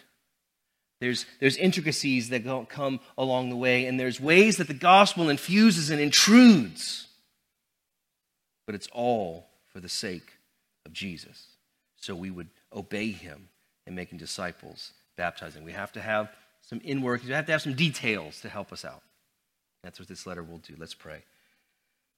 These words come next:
Father, thank you. Thank you for the grace of your word. Thank you for the truth of your word. Thank you for the power of your word. And God, thank you that you,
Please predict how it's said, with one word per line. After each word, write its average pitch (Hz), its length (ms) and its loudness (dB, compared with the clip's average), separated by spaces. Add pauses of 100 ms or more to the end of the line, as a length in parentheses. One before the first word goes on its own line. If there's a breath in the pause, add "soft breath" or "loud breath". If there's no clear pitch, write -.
(500)
Father, 104 240 -6
thank 92 300 -10
you. 78 120 -20 (1200)
Thank 127 160 0
you 117 60 -8
for 117 100 -10
the 104 80 -8
grace 113 300 0
of 101 100 -10
your 110 120 -6
word. 107 280 -2
Thank 113 140 -8
you 107 60 -14
for 107 100 -12
the 95 80 -10
truth 143 320 -6
of 135 100 -12
your 120 140 -6
word. 117 380 -6 (300 loud breath)
Thank 143 180 -2
you 151 60 -8
for 151 120 -6
the 147 80 -6
power 143 440 2
of 98 120 -6
your 95 120 -10
word. 90 280 -10
And 92 80 -14
God, 120 200 2
thank 135 280 -8
you 127 80 -6
that 113 160 -4
you, 123 220 -4